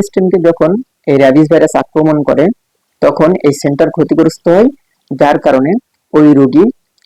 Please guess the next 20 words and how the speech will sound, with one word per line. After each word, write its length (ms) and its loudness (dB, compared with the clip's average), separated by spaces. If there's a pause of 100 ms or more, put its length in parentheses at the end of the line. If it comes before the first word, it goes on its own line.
(120)
আর 160 -2
শ্বাস 180 -8 (100)
প্রশ্বাস 340 -4 (100)
নিতে 240 0
পারে 200 2
না 60 2 (380)
এবং 160 0 (140)
রেসপিরেটরি 640 2
ফেইলিওরের 560 2
কারণে 260 -2 (240)
প্রধানত 440 -6 (380)
রোগীর 280 2
মৃত্যু 300 -4
ঘটে। 200 -2 (580)
তো 60 2 (200)
এক্ষেত্রে 380 0 (440)
আমাদের 300 0 (140)
দেহের 260 2
রোগ 180 2
প্রতিরোধ 300 0